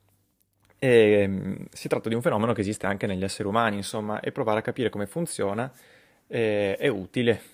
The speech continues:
sotto vari punti di vista. Ehm, quindi la parte bella era intanto quando il professore si metteva lì a spiegarmi effettivamente perché si stesse facendo qualcosa,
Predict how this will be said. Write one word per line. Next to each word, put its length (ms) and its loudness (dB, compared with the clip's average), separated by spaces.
sotto 320 -8
vari 380 -4
punti 280 -10
di 80 -14
vista. 320 -14
Ehm, 480 -2
quindi 240 0
la 100 6
parte 240 2
bella 200 4
era 80 2
intanto 300 -2
quando 160 0
il 60 -6
professore 300 -6
si 120 -8
metteva 280 -4
lì 120 -2
a 40 2
spiegarmi 540 -2
effettivamente 580 -4
perché 480 0
si 140 -6
stesse 340 -10
facendo 380 -6
qualcosa, 680 0